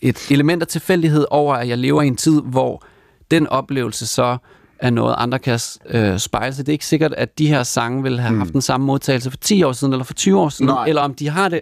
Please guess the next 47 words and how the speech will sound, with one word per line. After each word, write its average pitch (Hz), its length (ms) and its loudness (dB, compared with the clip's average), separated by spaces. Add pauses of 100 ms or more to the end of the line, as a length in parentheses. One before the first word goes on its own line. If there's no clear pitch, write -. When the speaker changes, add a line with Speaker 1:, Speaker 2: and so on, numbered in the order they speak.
(120)
Speaker 1:
om 185 180 0
ti 156 280 -2
år. 123 220 0 (260)
Speaker 2:
Nej. 113 160 2
Speaker 1:
Så 139 60 0
det, 151 160 2
altså 139 180 -2
lige 170 220 2
nu 180 240 4 (300)
har 151 100 0
jeg 147 80 0
den 139 120 -2
der 127 80 2
følelse 147 420 2
af, 131 40 2
at 123 120 -4
det 131 80 -6
kun 156 200 2
går 147 220 0
én 160 220 4
vej, 123 260 -2 (320)
men, 131 400 2
men 123 420 0
det 127 260 0 (340)
kommer 131 300 -2
muligvis 165 580 0
til - 140 0
at, 117 320 -2 (220)
at, 110 360 0
at 117 200 -4
vende 143 320 0
på 151 120 0
et 127 80 -2
tidspunkt, 143 500 -2
og, 110 120 -2 (140)
og, 110 180 -2 (140)
og 110 160 -2
hvad 131 160 -2
gør 156 120 -2
man 113 140 -2
så? 117 120 -2
Der 127 120 -4
tror 147 200 -2
jeg, 123 120 -2
det, 117 160 -2
altså, 113 180 -2
det 113 240 0